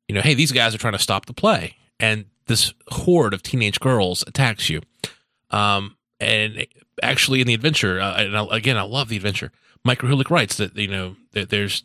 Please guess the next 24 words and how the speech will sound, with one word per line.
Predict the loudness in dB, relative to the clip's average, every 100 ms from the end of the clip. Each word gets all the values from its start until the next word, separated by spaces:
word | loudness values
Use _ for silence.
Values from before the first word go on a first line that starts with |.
| -2
two | 0 2
dire | 2 2 -2
fans | -2 -2 -2 -4 -4 -4
and | -4 -2
two | 0
crazed | 0 0 0 0
fans. | -2 -6 -6 -12 -14 _ _ -14 -14 _
And | 0
he | 0
had | 0
stats | 0 0 -2
for | -4 -2
'em | -2 -4
and | -4 -2 -2
everything. | -2 -4 -6 -6 -4
They |
were | -4 -2
based | -2 0
on | -4 -2
dark | -4 -2
servants | -2 -2 -4 -4 -4 -4
and | -8 -8 -6
angry | -6 -6 -4
mobs. | -2 -2 -2